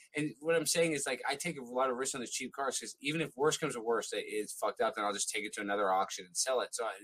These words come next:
you know, I'm out at eight hundred bucks. So I, I take a lot of risks on the cheap cars 'cause it's not that risky, really. You know what I mean?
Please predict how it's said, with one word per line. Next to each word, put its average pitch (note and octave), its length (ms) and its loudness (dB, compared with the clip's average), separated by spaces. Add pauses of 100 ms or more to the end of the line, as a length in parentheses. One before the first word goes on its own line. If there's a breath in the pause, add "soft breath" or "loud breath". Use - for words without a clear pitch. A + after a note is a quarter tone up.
you A#2 80 -8
know, G#2 60 -2
I'm G2+ 160 -2
out G2 320 0
at - 260 -6
eight G#2 140 -2
hundred G2+ 240 -6
bucks. A#2 220 2
So A2+ 60 2
I, A#2 140 4 (100)
I - 60 0
take D#3 180 2
a C3 60 2
lot B2+ 140 6
of A2 80 0
risks A2+ 200 2
on G#2+ 60 -10
the G2+ 140 -8
cheap - 260 -10
cars A2 180 -2
'cause - 100 -6
it's - 100 -10
not C3+ 180 -2
that A#2+ 180 0
risky, A#2+ 280 -2 (100)
really. - 320 -20
You F2+ 60 -20
know G2 120 -6
what G2 80 -4
I F#2+ 40 -10
mean? F#2 200 -12